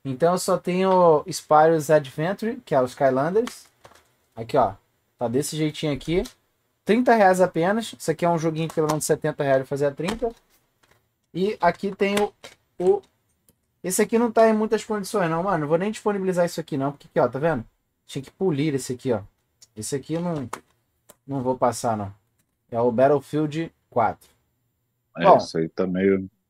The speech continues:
Speaker 1: é, tá meio detonadinho. Tem que fa-, na verdade, só tem que polir. Outro, o outro
Speaker 2: Uhum.
Speaker 1: C D eu acho que tá até bom. Deixa eu ver. É, o outro C Dzinho tá até melhor, ó, tá vendo?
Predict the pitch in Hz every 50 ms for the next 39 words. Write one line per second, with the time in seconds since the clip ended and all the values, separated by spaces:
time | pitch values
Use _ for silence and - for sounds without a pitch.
0 | _ _ _ _ - - 220 202 190 202 190 190 208 214 214 190 196 208 208 -
1 | 214 214 214 202 175 156 175 180 175 185 165 - - 185 180 175 175 196 220 226
2 | 226 208 226 233 226 - - 226 - 247 233 - - - 247 247 233 214 202 190
3 | - _ - - - _ _ _ _ _ _ - _ _ - 160 196 214 - -
4 | 214 - - - 185 262 - 101 117 123 143 208 190 170 175 190 208 208 196 -
5 | 196 190 - 196 185 180 - 202 220 214 185 160 156 165 160 - - 160 147 123
6 | 101 101 - _ _ _ _ - - - _ _ _ _ _ _ _ _ _ _
7 | _ _ _ _ _ _ _ _ _ _ _ _ _ _ _ _ _ _ _ _
8 | _ _ _ _ _ 156 156 170 170 160 160 170 170 - - 185 165 147 160 165
9 | 151 147 165 170 160 - 165 151 - 170 196 190 208 202 165 147 139 127 123 117
10 | - 123 139 151 139 -